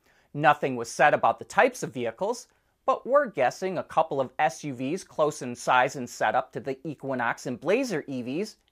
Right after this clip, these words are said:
and maybe even a sedan for China.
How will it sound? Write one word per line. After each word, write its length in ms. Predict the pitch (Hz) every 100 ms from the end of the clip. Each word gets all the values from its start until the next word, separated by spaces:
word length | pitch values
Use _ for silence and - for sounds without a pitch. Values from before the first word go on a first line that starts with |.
| _ -
and 200 | 135 127
maybe 340 | 208 220 131
even 300 | 151 135 131
a 40 | 151
sedan 400 | - 147 120 123
for 120 | -
China. 600 | 175 160 139 127 113 107